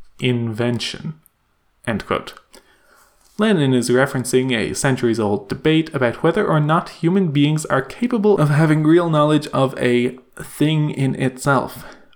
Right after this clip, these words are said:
or if we can only perceive phenomena of things, characteristics observable to our senses.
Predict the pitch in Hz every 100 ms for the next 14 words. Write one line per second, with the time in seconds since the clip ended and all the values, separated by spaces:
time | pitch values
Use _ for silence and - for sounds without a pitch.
0 | _ - 196 185 - 156 175 165 170 175
1 | 180 180 165 151 147 - - _ _ -
2 | 135 139 151 156 151 147 147 147 123 -
3 | - - - - - - _ _ - -
4 | 104 95 110 104 143 143 - 135 135 131
5 | 120 123 139 143 - - - 98 101 -
6 | - 143 - - - -